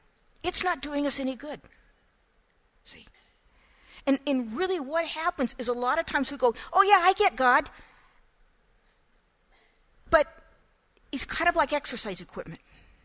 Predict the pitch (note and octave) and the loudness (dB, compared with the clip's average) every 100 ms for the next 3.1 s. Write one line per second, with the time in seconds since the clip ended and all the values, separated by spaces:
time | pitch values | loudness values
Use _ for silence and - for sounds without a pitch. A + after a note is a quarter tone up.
0 | _ _ _ _ _ _ _ _ _ _ | _ _ _ _ _ _ _ _ _ _
1 | _ - C#4 C#4 C#4+ C#4+ C4 E4+ F4+ - | _ -2 2 4 2 -2 -2 -2 -2 -6
2 | - D4+ D4+ C#4+ B3 A3+ G3+ B3 D4+ C4 | -4 -4 -2 -2 0 -2 -2 -2 -2 -2